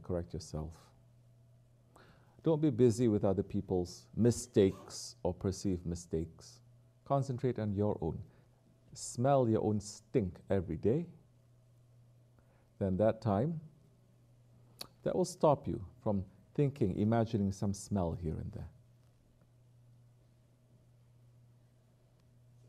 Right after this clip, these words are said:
Who are we? First, are we aware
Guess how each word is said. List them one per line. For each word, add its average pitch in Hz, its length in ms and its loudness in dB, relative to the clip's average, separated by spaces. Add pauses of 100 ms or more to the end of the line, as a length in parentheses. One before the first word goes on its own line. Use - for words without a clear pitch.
(580)
Who 120 180 -2
are 110 120 0
we? - 120 -6 (1200)
First, 101 400 -4 (680)
are 85 100 2
we 92 160 4
aware 95 440 2